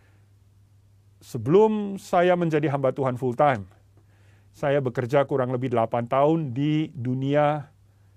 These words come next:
human resource training. Dan salah satu bagian dari pekerjaan saya ialah melihat profil manusia dan kecocokan antara profil pribadi dengan profil pekerjaan yang akan diisi oleh orang ini.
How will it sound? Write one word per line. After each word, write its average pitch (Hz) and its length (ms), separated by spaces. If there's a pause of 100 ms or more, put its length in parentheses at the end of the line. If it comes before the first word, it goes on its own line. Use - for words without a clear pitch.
(440)
human 170 240
resource 143 480
training. 117 400 (1200)
Dan 127 400
salah 131 240
satu 143 160
bagian 139 400
dari 131 160
pekerjaan 127 480
saya 143 320
ialah 139 400
melihat 143 340
profil 185 460
manusia 151 720 (440)
dan 151 240
kecocokan 170 640
antara 147 380
profil 233 420
pribadi 139 560
dengan 151 320
profil 165 480
pekerjaan 156 880
yang 135 220
akan 131 320
diisi 151 480
oleh 123 240
orang 110 320
ini. 110 260